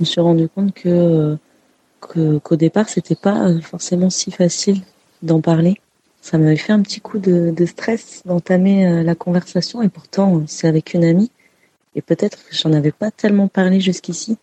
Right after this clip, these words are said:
Et au fil de l'épisode, euh, grâce aux questions bienveillantes et, euh,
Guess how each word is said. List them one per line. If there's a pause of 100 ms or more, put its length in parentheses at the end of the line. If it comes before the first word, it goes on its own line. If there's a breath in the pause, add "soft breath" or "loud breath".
(480)
Et
au
fil
de
l'épisode,
euh, (760)
grâce
aux
questions
bienveillantes
et,
euh,